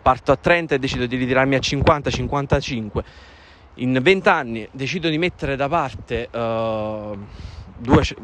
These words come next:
riesco a mettere da parte cento, duecentomila euro. Di questi duecentomila euro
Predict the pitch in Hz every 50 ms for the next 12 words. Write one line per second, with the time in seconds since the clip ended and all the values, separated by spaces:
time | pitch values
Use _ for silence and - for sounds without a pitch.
0 | 123 - - 151 180 180 - 156 151 151 - 151 139 139 151 156 175 147 - -
1 | - - - - 190 156 127 107 - - 107 123 - - 123 123 110 139 165 175
2 | 170 147 120 104 98 90 110 - - - - - - - - - - - - -
3 | - - - - - 131 139 180 269 285 - - 175 160 165 160 160 151 143 135
4 | - 139 143 143 143 135 123 113 110 113 120 120